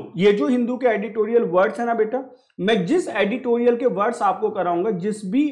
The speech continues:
मतलब जो भी आपका पैराग्राफ होगा, जो भी एडिटोरियल होगा, ठीक है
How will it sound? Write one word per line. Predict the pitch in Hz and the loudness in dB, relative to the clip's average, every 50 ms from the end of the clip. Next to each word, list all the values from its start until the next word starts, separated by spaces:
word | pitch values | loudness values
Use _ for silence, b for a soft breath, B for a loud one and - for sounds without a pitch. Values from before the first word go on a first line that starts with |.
| 208 | -2
मतलब | 202 262 - - 220 190 170 | -4 -4 -4 -4 -4 -4 -2
जो | 165 190 190 | 0 0 0
भी | 180 190 233 226 | 2 2 2 4
आपका | 202 180 226 - 214 196 | 4 2 2 0 -2 -2
पैराग्राफ | 202 185 175 175 170 170 175 185 180 185 | 0 0 0 0 2 2 2 0 0 0
होगा, | 185 165 180 175 | -4 -4 -4 -2
जो | 165 175 | -2 -2
भी | 175 185 | 0 0
एडिटोरियल | 180 175 170 165 175 175 170 180 185 175 | -2 -2 -4 -4 -4 -2 -2 -2 -2 -2
होगा, | 165 160 170 196 | -4 -4 -4 -6
ठीक | 214 - 180 165 | -6 -4 -2 0
है | 214 233 226 | 0 0 0